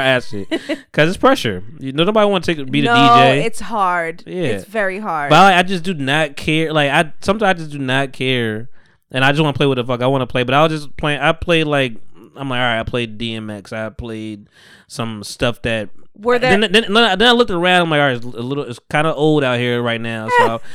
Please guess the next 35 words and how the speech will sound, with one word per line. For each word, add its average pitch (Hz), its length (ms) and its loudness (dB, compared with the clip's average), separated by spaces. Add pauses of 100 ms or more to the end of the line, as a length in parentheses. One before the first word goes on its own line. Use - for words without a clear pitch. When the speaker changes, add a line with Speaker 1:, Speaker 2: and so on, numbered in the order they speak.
(180)
Speaker 1:
played 127 260 0
some, 123 420 -6
you 120 60 -8
know, 120 140 -6
older 127 340 0
shit, 123 240 -6
whatever. 120 300 -4
I 123 80 -2
played, 123 320 -4
uh, 113 180 -2
Lumidee, 123 540 -6
Uh-Oh. 117 540 -4
Like, 110 260 -8
I 123 80 -6
played 127 260 -6
a 117 120 -6
couple. 117 460 -8 (280)
They 131 80 -12
got 147 140 2
a - 20 2
lot 143 60 2
of 120 80 -2
Jamaicans 117 360 -6
around 104 300 -8
too. 101 200 -10
So - 140 -14
I 101 120 -10
mean, 95 360 -14
you 117 80 -12
Speaker 2:
That's - 180 -4
Speaker 1:
know. 302 60 -6
Speaker 2:
what 269 60 -6
I'm 285 80 -8
saying. 190 600 -8
Speaker 1:
Yeah. 104 320 -8